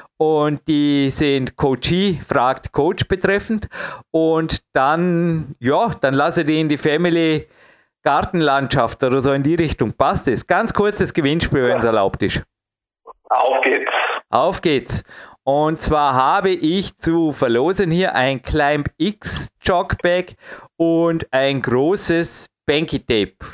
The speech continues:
Speaker 1: Das kann man immer brauchen, ich glaube nicht nur als Kletterer oder so ein breites, Sebastian.
Speaker 2: Definitiv.
Speaker 1: Gut. Und der Jogbag übrigens auch, passt irgendwie auch zur Sendung, weil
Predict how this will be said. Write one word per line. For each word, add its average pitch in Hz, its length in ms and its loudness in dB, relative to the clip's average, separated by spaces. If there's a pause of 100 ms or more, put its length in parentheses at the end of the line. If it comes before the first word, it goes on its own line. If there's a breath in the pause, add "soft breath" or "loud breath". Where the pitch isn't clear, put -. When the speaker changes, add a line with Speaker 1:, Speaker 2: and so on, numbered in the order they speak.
Speaker 1:
Das 120 180 -4
kann 147 160 2
man 139 100 2
immer 147 220 2
brauchen, 135 340 2
ich 131 100 2
glaube 127 160 0
nicht 135 160 0
nur 127 140 2
als 117 180 -2
Kletterer 110 460 0
oder 117 140 0
so 110 100 2
ein 107 120 2
breites, 107 500 0
Sebastian. 95 640 0 (1120)
Speaker 2:
Definitiv. 120 600 0 (300)
Speaker 1:
Gut. 160 540 -2 (340 loud breath)
Und 127 160 -2
der 139 100 0
Jogbag 160 640 0
übrigens 143 460 0
auch, 147 320 0
passt 143 400 0
irgendwie 170 440 0
auch 147 160 2
zur 151 160 0
Sendung, 135 440 0
weil 123 320 2